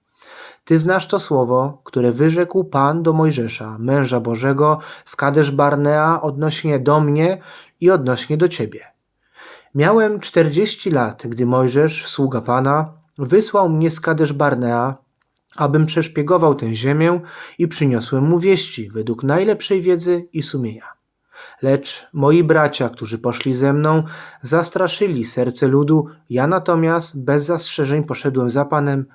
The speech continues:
Bogiem moim. I Mojżesz przysiągł tego dnia:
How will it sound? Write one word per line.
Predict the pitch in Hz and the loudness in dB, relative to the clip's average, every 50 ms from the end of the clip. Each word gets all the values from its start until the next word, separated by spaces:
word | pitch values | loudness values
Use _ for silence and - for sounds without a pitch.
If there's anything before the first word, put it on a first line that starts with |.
| _ _ | _ _
Bogiem | 123 117 143 151 147 151 147 | -4 -2 0 0 2 0 0
moim. | 143 135 123 113 107 101 104 - _ _ _ _ _ _ _ _ _ - - - - - - _ | 0 0 -2 -2 -6 -8 -14 -18 _ _ _ _ _ _ _ _ _ -20 -20 -20 -20 -20 -8 _
I | 156 147 | 0 2
Mojżesz | 151 202 240 247 233 233 220 - | 4 4 4 4 2 0 -2 -2
przysiągł | - - - 165 156 160 180 175 170 170 180 202 | -6 -2 0 2 2 2 2 0 0 0 -2 -4
tego | - 139 127 143 165 | -4 -2 0 2 2
dnia: | 160 147 123 110 110 - - | 2 2 0 -4 -6 -12 -16